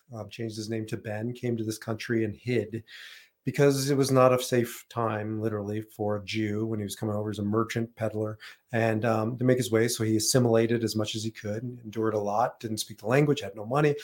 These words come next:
scrapped. And in that process, he was resilient, except somebody paid a price. My grandfather didn't get anything emotionally from his father.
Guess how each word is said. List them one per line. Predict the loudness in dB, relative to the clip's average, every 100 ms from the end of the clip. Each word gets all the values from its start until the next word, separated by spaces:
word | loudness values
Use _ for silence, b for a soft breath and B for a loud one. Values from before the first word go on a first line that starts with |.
| B
scrapped. | -2 4 6 6 2 B B B 8
And | 10
in |
that | 10 10
process, | 10 10 10 6 6 0
he | -4 0
was | 0 4
resilient, | 6 6 8 6 4 -6
except | -2 4 4 4 -12 _ _ _ _ -2
somebody | 2 2
paid | 0 -4
a |
price. | -4 -4 -4 -2
My | 0
grandfather | 4 6 4 0 -2 -6 -8
didn't | -2 0
get | 2 2
anything | 2 2 0 -2
emotionally | 0 0 0 -4 -6
from | -6 -6
his | -4 -4 -4
father. | -2 -2 -4 -10